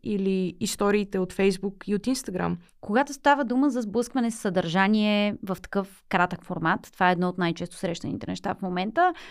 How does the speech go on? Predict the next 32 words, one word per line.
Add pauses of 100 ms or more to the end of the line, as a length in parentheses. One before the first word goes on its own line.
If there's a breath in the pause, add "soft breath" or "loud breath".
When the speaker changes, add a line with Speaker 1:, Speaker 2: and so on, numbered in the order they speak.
(260 loud breath)
Speaker 2:
а, (760)
най-вероятно
първо
ще
имаме
емоционална
реакция
към
него, (260)
без
значение
какво
е
то. (920 loud breath)
Това
често
са
първите
реакции,
които
имаме
във
всичко
в
света. (380 loud breath)
Те
се
появяват
автоматично,
появяват
се
бързо